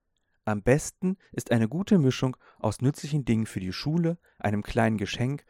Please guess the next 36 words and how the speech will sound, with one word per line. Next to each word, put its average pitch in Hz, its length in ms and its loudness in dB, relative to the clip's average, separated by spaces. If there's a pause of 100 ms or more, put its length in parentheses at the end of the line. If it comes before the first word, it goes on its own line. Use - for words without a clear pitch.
(140)
und - 160 -10
nicht 117 240 -2
zu 127 80 -4
vielen 104 320 -2
Naschereien. 85 560 -8 (1000)
Achten - 380 0
Sie 131 140 2
darauf, 104 440 4 (220)
dass - 180 -2
die - 120 -14
Tüte - 300 -6
nicht 107 240 -4
zu 113 100 -10
schwer 120 380 4
wird. 95 220 -2 (200)
Das - 200 -4
geht 117 220 0
beim 110 140 -2
kreativen 151 560 -4
Befüllen 113 480 0 (100)
manchmal 101 400 -4
ganz - 260 -8
schnell. - 280 -6 (1160)
Viele 190 380 2
Schulen 113 460 -2 (100)
schicken - 340 -4
Listen 147 380 -2
mit - 140 -6
Material, 104 640 -4 (160)
das - 160 -8
für 113 100 -2
den 107 120 0
Schulstart - 500 -6
benötigt 117 500 -2
wird. - 240 -8 (540)
Hefte, 165 500 0